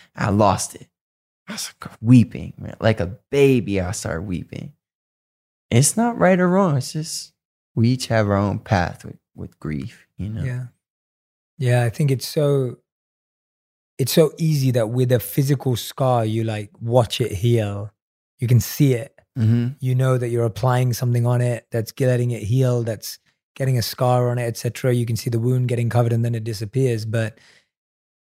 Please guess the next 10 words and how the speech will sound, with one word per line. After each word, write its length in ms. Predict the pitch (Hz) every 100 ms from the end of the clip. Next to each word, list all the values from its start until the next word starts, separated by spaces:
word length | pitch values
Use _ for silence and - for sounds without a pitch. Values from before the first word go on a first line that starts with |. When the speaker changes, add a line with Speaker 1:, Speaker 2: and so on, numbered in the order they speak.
| _ _ -
Speaker 2:
emotionally, 840 | 127 143 160 - 156 127 117 113
it's 160 | 110 135
almost 220 | 123 -
like, 120 | -
"Oh 80 | 180
yeah, 140 | 226 196
it's 120 | -
been 140 | 208
a 40 | 190
month. 360 | 208 254 208